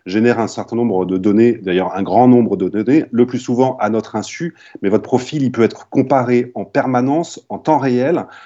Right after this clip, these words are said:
au profil de, euh, dizaines de milliers, centaines de milliers d'individus. Et là, on peut commencer, du coup, non plus à surveiller,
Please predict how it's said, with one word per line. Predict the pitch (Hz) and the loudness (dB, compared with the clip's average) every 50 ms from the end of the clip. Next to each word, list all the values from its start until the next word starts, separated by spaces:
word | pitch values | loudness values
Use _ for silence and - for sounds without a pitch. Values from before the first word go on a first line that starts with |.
| - - - - | -20 -20 -8 -2
au | - 120 107 | 0 0 0
profil | - - 135 131 131 - - 151 170 165 139 - | 0 0 -2 -2 -2 -2 -4 -2 -2 -2 -2 -4
de, | 104 101 117 123 135 139 143 113 95 | -4 0 2 4 4 4 2 2 0
euh, | 110 110 107 104 101 104 101 101 101 101 98 98 95 | -2 -2 0 0 0 0 0 0 0 0 0 0 -2
dizaines | 95 104 131 143 135 147 143 139 | -2 -2 0 2 4 6 6 6
de | 120 120 | 6 6
milliers, | 117 120 120 113 120 135 147 | 4 4 2 4 4 4 4
centaines | 143 - - 151 139 143 - 147 143 139 | 2 0 -6 -6 -6 -2 0 0 2 2
de | 127 | 4
milliers | 120 123 120 120 120 139 | 4 2 2 2 2 2
d'individus. | 127 120 117 113 107 117 110 107 117 117 107 117 123 - _ _ - - _ _ - | 2 2 0 -2 -2 -6 -6 -6 -6 -8 -8 -8 -14 -14 _ _ -20 -20 _ _ -2
Et | - 107 | 2 4
là, | 127 156 160 | 4 6 4
on | 147 | 4
peut | 135 135 123 | 2 0 -2
commencer, | 127 131 127 127 127 127 - - 151 156 - - | 0 0 0 0 0 -2 -2 -2 -2 -2 -2 -2
du | 110 117 123 | -4 -6 -6
coup, | 127 - - 139 - | -6 -2 0 0 0
non | 117 - 208 | 0 -2 -4
plus | - - - | -2 -2 -2
à | |
surveiller, | - - - 107 98 110 113 123 120 | -2 -2 -4 -6 -2 0 2 2 0